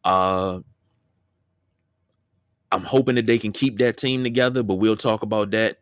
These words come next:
and see if they can repeat as Western Conference champions. Also, if, uh,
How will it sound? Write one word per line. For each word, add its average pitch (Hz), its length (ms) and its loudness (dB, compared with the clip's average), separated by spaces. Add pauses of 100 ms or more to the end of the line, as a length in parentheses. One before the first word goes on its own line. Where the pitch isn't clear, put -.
(120)
and 92 180 -6
see 117 200 -2
if 98 80 -2
they 110 160 2
can 95 180 -6
repeat 127 440 -8
as 90 180 -4
Western 107 340 -2
Conference 95 420 -4
champions. 143 600 -4 (1400)
Also, 107 640 2
if, 107 440 0
uh, 98 520 2